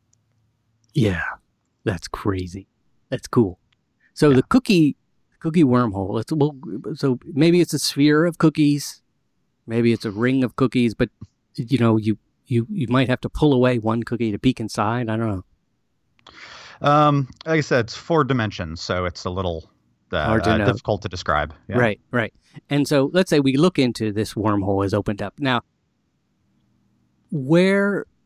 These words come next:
Speaker 1: would, if, if we've created a wormhole, how do we know where it would, the other end
Speaker 2: Well,
Speaker 1: is?
Speaker 2: it, it's going to somewhat depend on the construction method, but my sense of this is you'd probably have to build a wormhole from both ends.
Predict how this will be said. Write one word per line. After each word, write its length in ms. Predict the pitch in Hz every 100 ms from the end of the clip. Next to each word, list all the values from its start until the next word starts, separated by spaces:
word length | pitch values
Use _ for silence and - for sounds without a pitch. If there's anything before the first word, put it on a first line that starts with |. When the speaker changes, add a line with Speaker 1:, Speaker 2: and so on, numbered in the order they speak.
| _ _ -
Speaker 1:
would, 600 | 180 135 147 170 160 160 _ _ _ -
if, 160 | 151 - -
if 180 | 147
we've 460 | 165 180 180 175 -
created 640 | - 147 147 165 196 170
a 40 | 135
wormhole, 600 | 120 131 131 113 107 117
how 140 | 143
do 100 | 143
we 180 | 147 143
know 340 | 127 127 120 113
where 640 | 110 110 120 123 117 113 - _ _ _ _ _ _ _ -
it 120 | 113
would, 260 | 113 104 98 - - - -
the 120 | 123
other 220 | 127 120
end 120 | 117 156
Speaker 2:
Well, 440 | 165 170 170 151 _ 156 -
Speaker 1:
is? 320 | 143 135 143
Speaker 2:
it, 20 | -
it's 240 | 156 127 -
going 220 | 160 156
to 120 | 151
somewhat 320 | - 165 135
depend 420 | 113 - 127 117 101
on 240 | 95 92
the 160 | 90 90
construction 540 | 98 90 104 - 87
method, 340 | 85 92 117 117
but 180 | 123 - - - -
my 120 | 127
sense 300 | - 117 -
of 80 | 87
this 300 | 90 82 -
is 240 | 92 90
you'd 120 | 98
probably 280 | - 123 113
have 140 | 98 95
to 100 | 101
build 180 | 98
a 40 | 98
wormhole 500 | 92 98 90 95 90
from 240 | - 85
both 260 | 82 98 92
ends. 640 | 87 107 151 165 - -